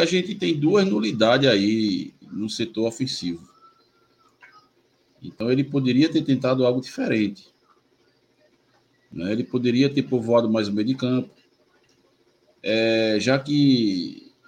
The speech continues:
tem que escalar, é, mandatoriamente uma dessa, um, um, um, um desses dois atacantes aí que eu tô chamando de nulidade, que colocasse um pra substituir o outro, pelo menos você ganhava uma opção a mais pra escalar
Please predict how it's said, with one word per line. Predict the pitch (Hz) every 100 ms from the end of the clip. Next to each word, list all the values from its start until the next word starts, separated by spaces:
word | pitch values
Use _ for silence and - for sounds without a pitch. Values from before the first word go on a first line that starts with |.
| _ _ _ _ _ 131
tem | 139
que | 143
escalar, | - 143 131 117 110 98 80 69 - _ - _ _ _ _ - -
é, | 90 92
mandatoriamente | 101 117 120 120 120 120 107 101 95 107
uma | 120
dessa, | 120 - 117
um, | 113 143
um, | 135 135 139
um, | 135 113 131 - - _
um | 127
desses | 135 131 127
dois | 113 117
atacantes | 113 113 107 107 104
aí | 101
que | 92 101
eu |
tô | 107
chamando | - 107 104
de | 101
nulidade, | 107 101 92 87 85 - - _ _ _ _ _ _ _ -
que | 131
colocasse | - 139 135 131 123 139
um | 151
pra | 156
substituir | 143 139 139 131 127
o | 104
outro, | 110 120
pelo | 131 120
menos | 123 127
você | 131 - 135 120 101 - _ _ _ _ 101
ganhava | 107 135 135 135 135
uma | 131 120
opção | 113 - 104 104
a |
mais | 92 95
pra | 92
escalar | 90 - 110 107 135